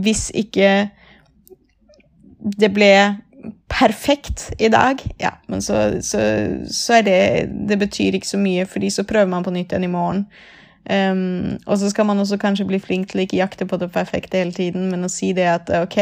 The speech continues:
det var kanskje en dårlig dag i dag, men den var kanskje ikke så dårlig heller, fordi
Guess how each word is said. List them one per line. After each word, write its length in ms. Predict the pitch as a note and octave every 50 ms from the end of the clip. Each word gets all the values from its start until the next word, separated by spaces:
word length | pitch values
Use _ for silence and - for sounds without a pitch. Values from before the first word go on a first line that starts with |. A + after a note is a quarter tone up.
| G3 F#3+ F#3+
det 80 | F#3+ F3+
var 120 | F3 F3+ -
kanskje 260 | F#3+ F3+ F#3+ - F#3
en 80 | F#3+ F3
dårlig 300 | F#3 F3+ F3 F3 F3+ F3 F3
dag 240 | E3+ E3 E3 F3
i 60 | - -
dag, 260 | G3 G#3+ A3+ A3 A3
men 380 | - - G#3 G3+ F#3+ F#3 F3+ G3 G3
den 160 | - F3+ F#3 E3
var 120 | E3+ -
kanskje 280 | G3+ F3+ F#3+ - - -
ikke 120 | A#3+ A#3
så 280 | - - - G3+ F3 F3 E3+
dårlig 320 | F3 E3 E3 D#3+ E3+ F#3 F3+
heller, 320 | D#3+ E3 E3+ G3 B3 C#4+
fordi 560 | C#4+ - - - G#3+ G3+ G3 F#3+ G3 G#3 G3+